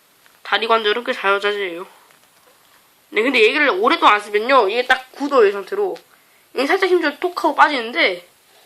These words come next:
파란색은 그것 때문에 다리 하나가, 예, 음, 부러졌어요. 네.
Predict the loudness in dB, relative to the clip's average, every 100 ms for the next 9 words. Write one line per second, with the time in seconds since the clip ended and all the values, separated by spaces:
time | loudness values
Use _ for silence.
0 | _ -2 0 2 0 -2 -2 -2 -4 -2
1 | -2 -2 0 0 -2 0 2 0 -4 _
2 | _ _ -8 -4 -4 -6 -12 -20 _ _
3 | -20 -20 -12 -10 -8 -4 -4 -4 -8 -10
4 | -12 -16 -14 -12 -12